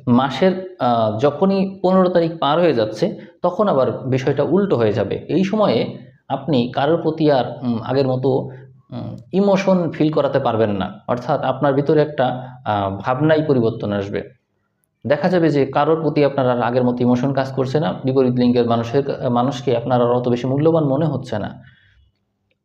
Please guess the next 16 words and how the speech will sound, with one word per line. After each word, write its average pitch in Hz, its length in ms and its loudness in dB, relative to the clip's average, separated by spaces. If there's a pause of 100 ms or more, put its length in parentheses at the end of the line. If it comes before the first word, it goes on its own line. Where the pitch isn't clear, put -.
(120)
আহ, 107 340 -4
তখন 175 600 -2 (300)
যাদের 143 420 0
যাদের 180 360 2
জন্ম 156 420 4
সময়ে 139 640 0 (960)
হরোস্কোপে 147 460 -2
দুর্বলতা 131 540 2
ছিল, 101 300 -4 (220)
অর্থাৎ 113 420 -2
শুক্রের 143 420 -4
সাথে, 127 440 -2 (180)
আহ, 113 160 -2
কেতুর 131 280 0
কানেকশন 120 400 0
ছিল, 113 280 0